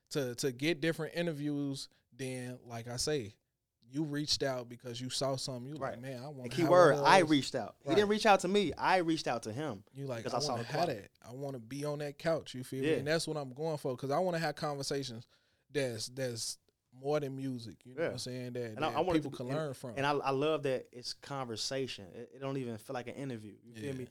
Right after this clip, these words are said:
Speaker 2: Like, it's conversation. And, uh, I done dropped hella gems on this, on this interview, so this
Speaker 1: Facts.
Speaker 2: interview should definitely do numbers. Hella gems. Stuff I don't even give out for free. I feel like info is sold, not told, but
Speaker 1: Yeah.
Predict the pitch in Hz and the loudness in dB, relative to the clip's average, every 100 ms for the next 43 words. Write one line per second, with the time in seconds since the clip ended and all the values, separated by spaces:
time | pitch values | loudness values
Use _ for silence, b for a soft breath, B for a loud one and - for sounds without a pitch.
0 | - 123 147 - - 147 123 107 - 139 | -8 -6 -4 -6 -6 -4 -4 -4 -2 -4
1 | 127 101 95 _ _ _ - 113 110 107 | -4 -10 -16 _ _ _ -20 -12 -8 -8
2 | 95 - _ _ _ _ _ _ _ _ | -8 -16 _ _ _ _ _ _ _ _
3 | 139 180 127 120 127 - _ _ _ - | -6 -4 -2 0 0 -2 _ _ _ 0
4 | 190 160 120 117 104 92 - _ 127 120 | 4 4 2 -2 -2 -10 -20 _ -6 -4
5 | 113 117 120 139 156 123 107 110 104 113 | -2 -4 -4 -2 -2 -6 -8 -10 -14 -12
6 | 107 104 120 120 - 107 131 127 117 123 | -12 -12 -14 -16 -14 -8 -8 -8 -16 -14
7 | 120 127 98 - _ _ _ _ _ _ | -8 -8 -8 -16 _ _ _ _ _ _
8 | _ - 180 190 151 120 120 104 95 - | _ -6 4 6 6 2 -4 -4 -10 -20
9 | _ _ - 156 151 165 147 135 143 139 | _ _ -6 -2 2 2 2 0 2 2
10 | 135 117 170 123 110 127 - 131 120 151 | 0 -6 -4 -4 -6 -10 -4 -4 -2 -4
11 | 151 127 117 - 143 120 120 - 143 120 | -2 -2 -2 0 0 0 -6 -4 -2 -2
12 | 104 120 107 | -6 -12 -14